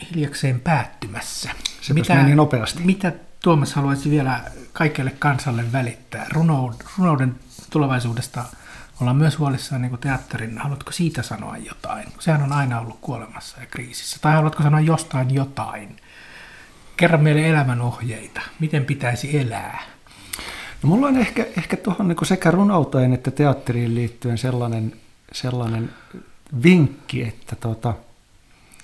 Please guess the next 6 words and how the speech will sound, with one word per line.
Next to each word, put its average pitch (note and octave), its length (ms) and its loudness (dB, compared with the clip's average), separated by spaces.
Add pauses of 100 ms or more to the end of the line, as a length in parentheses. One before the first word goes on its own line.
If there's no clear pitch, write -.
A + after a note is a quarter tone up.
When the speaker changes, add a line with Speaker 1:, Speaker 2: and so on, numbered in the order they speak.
(720)
Speaker 2:
tai B2 100 -2
oikeastaan C3 440 2
niinku B2+ 340 2 (880)
hu-, C#3+ 200 2
huojentava, A#2+ 800 4
vapauttava A2+ 680 0